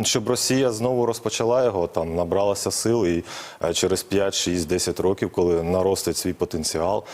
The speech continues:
врахує всі помилки, а росіяни вчаться. Це треба визнати. Це серйозний противник,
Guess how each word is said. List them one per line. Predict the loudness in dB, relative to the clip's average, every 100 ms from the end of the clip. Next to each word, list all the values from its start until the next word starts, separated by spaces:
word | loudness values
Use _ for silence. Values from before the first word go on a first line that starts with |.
| -14 -4
врахує | -2 2 2 0
всі | -2
помилки, | -2 -2 0 0 0 0
а |
росіяни | -2 -2 -2 0 -2
вчаться. | -4 -6 -6 -6 -10 -14 _ _ _ _
Це | -4 -2
треба | 0 2
визнати. | 2 0 -2 -6 -6 -4
Це | -4
серйозний | 0 2 2 2 -2
противник, | -4 -4 -4 -4 -8